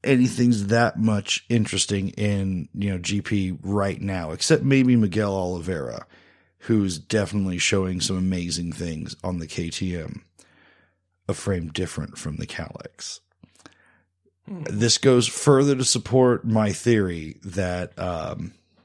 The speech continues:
Speaker 1: oh, what's the company called? Um, uh,
Speaker 2: M V Agusta.
Speaker 1: M V Agusta, yeah, the Lightning Bolts, right. M V Agusta, right? The continued improvement of the K T M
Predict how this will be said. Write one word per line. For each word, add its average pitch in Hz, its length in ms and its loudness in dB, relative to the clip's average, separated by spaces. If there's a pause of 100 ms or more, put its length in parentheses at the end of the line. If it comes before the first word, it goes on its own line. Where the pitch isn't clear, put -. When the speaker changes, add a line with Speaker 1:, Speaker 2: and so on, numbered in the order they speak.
(1300)
Speaker 1:
oh, 107 80 0
what's 90 200 -2
the - 80 -12
company - 360 -14
called? - 400 -14
Um, 82 380 -10 (1040)
uh, 113 200 -4
Speaker 2:
M 139 140 -2
V 143 200 0
Agusta. 135 360 -10
Speaker 1:
M 190 120 6
V 190 100 8
Agusta, 160 480 4
yeah, 131 140 6
the 107 120 2
Lightning 120 340 4
Bolts, 101 280 0
right. 117 240 2 (340)
M 175 180 4
V 175 100 6
Agusta, 151 600 2 (560)
right? 123 380 0 (880)
The 156 180 2
continued 180 840 4
improvement 123 760 4
of 104 140 -2
the 101 100 -4
K 120 240 -2
T 110 240 -2
M 92 340 -4